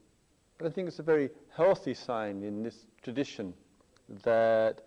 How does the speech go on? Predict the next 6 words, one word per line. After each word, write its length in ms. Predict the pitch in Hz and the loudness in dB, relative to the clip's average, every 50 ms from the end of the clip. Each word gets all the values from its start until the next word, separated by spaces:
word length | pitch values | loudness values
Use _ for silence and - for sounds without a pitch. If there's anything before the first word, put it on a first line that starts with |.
| - - _ _ _ _ _ _ _ | -20 -20 _ _ _ _ _ _ _
that 340 | - 113 110 107 104 - - | -4 0 0 0 -2 -4 -12
expansive 840 | 113 - - - - - - - 196 214 208 175 - - 135 107 92 - - _ - | -14 -14 -14 -16 -16 -16 -4 0 0 0 0 -2 -4 -4 -4 -4 -4 -8 -18 _ -4
exploration 960 | - 123 - - - - - 127 123 127 127 123 107 - - - 101 92 92 - _ _ _ _ _ _ _ _ _ _ _ _ _ | -4 -4 -4 -14 -12 0 2 4 4 6 4 4 0 -4 -8 -10 -12 -12 -12 -16 _ _ _ _ _ _ _ _ _ _ _ _ _
is 160 | 143 123 - | -8 -8 -8
taking 400 | - - 120 110 107 - 110 104 | -4 -2 -2 -2 -2 -6 -10 -10
place. 540 | - - - 123 104 92 - - - - - | -8 -4 -2 -2 -2 -2 -8 -16 -20 -20 -20